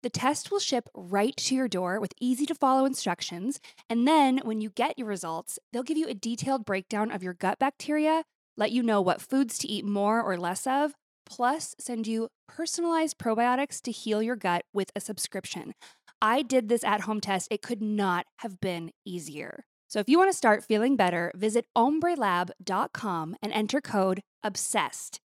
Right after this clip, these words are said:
at checkout for thirty dollars off your first at-home test. That's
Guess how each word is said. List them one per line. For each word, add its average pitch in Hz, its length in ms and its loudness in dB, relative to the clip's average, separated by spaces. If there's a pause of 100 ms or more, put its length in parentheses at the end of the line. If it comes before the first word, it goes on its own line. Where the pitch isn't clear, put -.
(120)
at 220 120 -2
checkout 175 460 -2
for 196 100 -4
thirty 285 400 0
dollars 190 420 2
off 185 160 -2
your 190 120 -10
first 233 540 2
at-home 196 380 -2
test. - 500 0 (200)
That's 196 240 -2